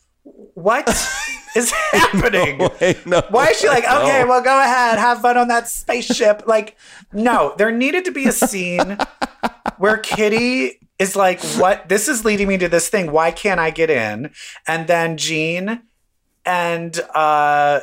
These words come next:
Speaker 1: Xavier are like, "Hey, this is actually, we're the only ones to know about this. This is where Cassandra Nova is. And no,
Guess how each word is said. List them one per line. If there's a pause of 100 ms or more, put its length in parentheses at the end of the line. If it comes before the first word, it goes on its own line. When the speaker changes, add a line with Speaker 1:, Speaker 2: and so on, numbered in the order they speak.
Speaker 1:
Xavier
are
like,
"Hey,
this
is
actually,
we're
the
only
ones
to
know
about
this.
This
is
where
Cassandra
Nova
is.
And
no,